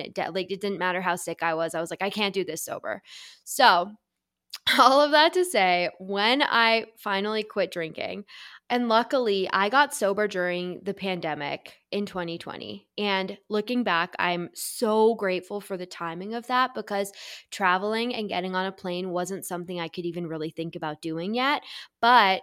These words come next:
even in my very early sobriety, because I talked about all of it to my mom, she was my, my main support system when I got sober.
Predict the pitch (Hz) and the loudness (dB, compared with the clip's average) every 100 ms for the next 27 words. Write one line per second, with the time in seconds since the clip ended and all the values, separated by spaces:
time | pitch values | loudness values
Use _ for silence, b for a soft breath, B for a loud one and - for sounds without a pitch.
0 | - 226 214 226 254 269 - 220 220 220 | -6 -8 -4 0 0 -2 -2 -2 -2 0
1 | 202 196 214 214 220 226 214 202 196 196 | -2 -2 0 2 2 2 0 -2 -2 -4
2 | 202 185 170 160 160 180 202 190 190 - | -4 -2 -2 -2 -8 -8 -6 -4 -4 -2
3 | 202 208 220 196 - 180 180 190 190 - | -2 -2 -2 -2 0 0 0 -2 -4 -4
4 | 190 180 175 160 160 165 165 180 170 180 | -6 -6 -4 -4 -4 -4 -6 -6 -6 -6
5 | 170 170 170 - 190 190 175 180 185 - | -6 -4 -6 -6 -6 -4 -6 -8 -12 -8
6 | 175 - 196 - 185 180 175 165 - - | -8 -8 -10 -10 -8 -8 -6 -6 -6 -6
7 | 196 185 180 180 | -6 -4 -6 -6